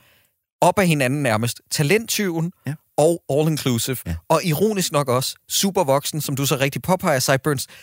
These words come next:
Speaker 1: der jo viser sig at være underligt sexistisk,
Speaker 2: Ja.
Speaker 1: selvom den burde have været pro-feministisk
Speaker 2: Ja.
Speaker 1: på så mange måder.
Speaker 2: Ja.
Speaker 1: Nå, men lad os komme i gang med filmen. Inden vi går i gang, havde nogen af jer set den før?
Speaker 2: Nej.
Speaker 1: Nej?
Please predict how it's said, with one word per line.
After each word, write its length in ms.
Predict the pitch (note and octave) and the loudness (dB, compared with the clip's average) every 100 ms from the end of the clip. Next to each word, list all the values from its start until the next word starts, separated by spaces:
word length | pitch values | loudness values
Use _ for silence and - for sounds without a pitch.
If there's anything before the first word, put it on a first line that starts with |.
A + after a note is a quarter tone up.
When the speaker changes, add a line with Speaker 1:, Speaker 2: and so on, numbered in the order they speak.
| - | -2
Speaker 1:
der 60 | D3+ | 0
jo 60 | |
viser 260 | D3+ F#3 F#3 F#3 | 2 0 0 0
sig 20 | C#3 | 2
at 80 | |
være 180 | C#3 C3 - | 2 2 2
underligt 380 | E3 G3+ F3+ - | 0 0 -2 -2
sexistisk, 720 | D#3 - - - D3+ - - F3 | -2 0 0 -2 -2 -6 -4 -2
Speaker 2:
Ja. 100 | A#2+ _ | -2 _
Speaker 1:
selvom 280 | - F#3+ F3 | 0 2 2
den 200 | D#3 D3+ | 2 0
burde 180 | D#3+ F3 | 0 0
have 100 | D#3+ | 2
været 160 | C#3 - | 0 0
pro-feministisk 1200 | - A#3+ - _ - E3+ C#3+ C3+ - C3+ - - | 0 -2 -2 _ -2 0 2 0 2 2 0 -6
Speaker 2:
Ja. 40 | _ _ _ - | _ _ _ -2
Speaker 1:
på 100 | D#3+ | 2
så 160 | F3+ | 2
mange 220 | D3 C#3+ | 2 2
måder. 240 | C#3+ B2+ C3+ - B2 | 2 2 2 -4 -10
Speaker 2:
Ja. 80 | F#2 _ _ _ _ _ _ _ - | -10 _ _ _ _ _ _ _ -6
Speaker 1:
Nå, 220 | C3+ C#3 - D#3 | 0 0 0 -2
men 120 | D#3 | 2
lad 100 | D#3+ | 2
os 100 | D#3+ | 2
komme 180 | F3 D#3 | -2 0
i 40 | |
gang 240 | F#3 F#3 F3 | 2 2 -2
med 80 | |
filmen. 380 | - G#3 F3 E3+ - | -2 -2 -2 -4 0
Inden 140 | G3 | -2
vi 60 | A3 | 2
går 120 | E3 | 0
i 40 | |
gang, 220 | E3 E3+ - _ - | 2 0 -4 _ -2
havde 160 | D3+ | 0
nogen 160 | D#3 G3+ | 2 0
af 60 | F3 | 0
jer 60 | |
set 240 | E3+ A3 G#3+ | 0 -4 -4
den 100 | G3 | -2
før? 300 | G3+ F#3 - - _ - | 0 0 -2 -20 _ -6
Speaker 2:
Nej. 140 | F2+ - _ _ - | -6 -6 _ _ -2
Speaker 1:
Nej? 180 | F#3+ | -2